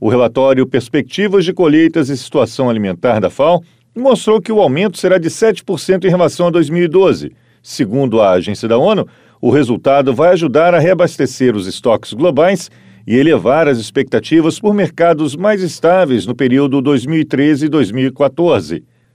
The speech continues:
Só a produção de trigo neste ano deve atingir setecentos e quatro milhões de toneladas,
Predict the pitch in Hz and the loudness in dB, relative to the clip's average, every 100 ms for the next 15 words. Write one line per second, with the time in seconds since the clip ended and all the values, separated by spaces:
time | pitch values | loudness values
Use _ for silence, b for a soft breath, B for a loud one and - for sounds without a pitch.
0 | _ - 214 240 233 220 180 - 147 117 | _ -6 0 2 2 0 0 0 -2 -2
1 | - 131 160 123 101 - 113 180 143 b | 0 2 2 2 -4 -2 0 0 -2 b
2 | b b b 156 170 170 156 113 180 - | b b b 0 0 -2 -2 0 0 0
3 | 165 165 - 196 - 151 175 165 170 175 | -2 -2 -4 -4 -4 0 0 0 0 0
4 | 151 202 165 175 180 147 135 90 87 | 2 0 0 0 2 2 2 0 -6